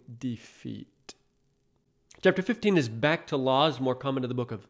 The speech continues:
Leviticus regarding sacrifices. The chapter also includes instructions about dealing with unintentional sins, along with the execution of a Sabbath breaker. It ends with this fascinating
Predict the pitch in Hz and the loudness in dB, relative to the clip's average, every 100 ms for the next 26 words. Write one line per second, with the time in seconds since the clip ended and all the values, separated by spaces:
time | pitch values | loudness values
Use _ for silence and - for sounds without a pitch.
0 | - 120 117 104 135 185 226 226 - - | -10 -6 -6 -2 0 0 -2 -6 -8 -6
1 | 127 117 135 143 143 - - - - 170 | -4 0 2 2 0 -4 -20 -16 -8 -6
2 | 165 147 120 131 110 - 107 92 - - | -4 -4 0 0 0 -4 -10 -10 -20 -20
3 | - - - 127 180 180 165 165 160 156 | -20 -12 -6 0 0 0 2 2 2 -6
4 | - 160 147 127 - 151 - 151 - - | 0 -2 0 -2 -2 -2 -2 -6 -6 -8
5 | 123 139 131 117 - 156 170 165 143 131 | -4 -4 -4 -8 -8 -2 0 0 0 -4
6 | - - 143 180 190 - 143 120 117 - | -8 -8 -4 -2 -2 -4 -8 -6 -10 -8
7 | - 180 196 - - 135 139 175 180 143 | -6 -4 -4 -8 -6 -2 -2 -2 -4 -4
8 | 151 147 - 135 - 147 143 127 135 120 | -8 -8 -10 -12 -12 -10 -6 -6 -6 -8
9 | - - - - 113 107 - - 110 104 | -12 -20 -20 -12 -10 -10 -10 -8 -8 -8
10 | 101 _ 104 98 - - - 117 123 131 | -12 _ -10 -10 -12 -16 -12 -6 -4 -2
11 | 127 123 117 - - 127 120 123 120 120 | -4 -8 -10 -12 -10 -10 -8 -6 -4 -4